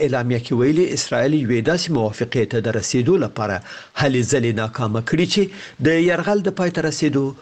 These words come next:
د خپلو ځواکونو د ایستلو او خپلو مینو ته د فلسطیني کډوالو د بیرته ستنېدو لپاره کیږي. اسرائیل د قاهرې خبرو ته پلاوی نه و استولی او ویلي و چې لومړی د ژوندیو پاتې شویو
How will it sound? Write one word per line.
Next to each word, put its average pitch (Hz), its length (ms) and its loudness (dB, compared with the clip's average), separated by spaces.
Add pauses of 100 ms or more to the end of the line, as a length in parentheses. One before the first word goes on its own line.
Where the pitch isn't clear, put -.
(180)
د 117 100 -4
خپلو 127 320 0
ځواکونو 117 480 0
د 110 100 0
ایستلو 196 340 2 (380)
او 156 40 4 (100)
خپلو 180 340 0
مینو 180 320 2
ته 113 80 -6 (340)
د 165 200 2
فلسطیني 175 600 0
کډوالو 127 520 2
د 113 120 0
بیرته 117 320 -4
ستنېدو 117 500 -2
لپاره 117 420 -4
کیږي. 113 600 -2 (260)
اسرائیل 131 480 0
د 139 100 2 (120)
قاهرې 120 400 0
خبرو 147 340 2
ته 175 160 -2
پلاوی 127 380 0
نه 180 80 4
و 110 100 2
استولی 117 560 -2 (140)
او 127 40 2 (120)
ویلي 160 280 4
و 175 80 0
چې 196 180 -2 (420)
لومړی 202 440 2
د 170 220 4
ژوندیو 143 500 2 (160)
پاتې 117 260 -2 (120)
شویو 160 260 2